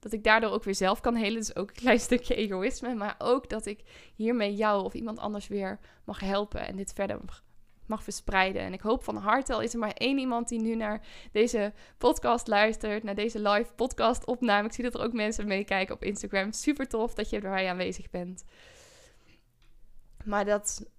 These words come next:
dat is jou verder mag helpen om ook makkelijker los te kunnen laten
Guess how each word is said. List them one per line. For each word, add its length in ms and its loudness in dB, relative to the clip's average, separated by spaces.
dat 180 -4
is 120 -2
jou 280 4
verder 280 2
mag 200 -2
helpen 340 0
om 140 0
ook 260 -2
makkelijker 500 -4
los 260 -6
te 100 -8
kunnen 280 -4
laten 680 -4